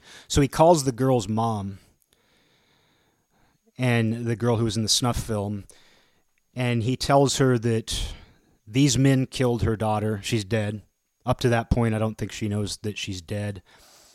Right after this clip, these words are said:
And then he asks her, he asks the mom, like, "How much did you love your daughter? Like, how much do you miss her?" And it's a really moving scene. I feel like it brings me close to tears every time I've seen it, which is probably about, probably three times. Probably seen eight Millimeter three times.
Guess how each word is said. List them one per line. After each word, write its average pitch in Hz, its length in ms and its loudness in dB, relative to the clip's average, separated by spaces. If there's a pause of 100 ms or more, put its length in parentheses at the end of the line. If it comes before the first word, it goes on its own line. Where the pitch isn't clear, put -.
(1080)
And 120 120 -2
then 135 80 2
he 127 120 2
asks 131 360 0
her, 117 260 0
he 113 100 -2
asks 120 220 0
the 120 100 -4
mom, 113 260 0
like, 107 140 -8
"How 151 160 4
much 156 220 2
did 113 180 -6
you 117 100 0
love 110 240 -2
your 107 140 -4
daughter? 104 400 -4
Like, 101 160 -12
how 127 120 2
much 127 220 0
do 120 100 -2
you 104 100 2
miss 107 280 -2
her?" 98 260 -4 (560)
And 135 80 0
it's 143 120 2
a 143 60 6
really 170 340 6
moving 120 480 2
scene. 131 480 0
I 104 60 -6
feel 170 140 2
like 156 140 2
it 110 120 -2
brings 123 320 2
me 120 100 2
close 123 300 0
to - 100 -6
tears 127 400 2
every 107 160 -2
time 110 260 -2
I've 98 120 -4
seen 139 300 0
it, 92 140 -8
which 107 140 -12
is - 60 -12
probably 107 280 -2
about, 101 240 -6 (420)
probably 165 160 0
three 117 220 -2
times. 113 500 -4 (1040)
Probably 120 160 -2
seen 107 200 -4
eight 101 140 -6
Millimeter 98 420 -8
three 98 220 -10
times. 98 440 -10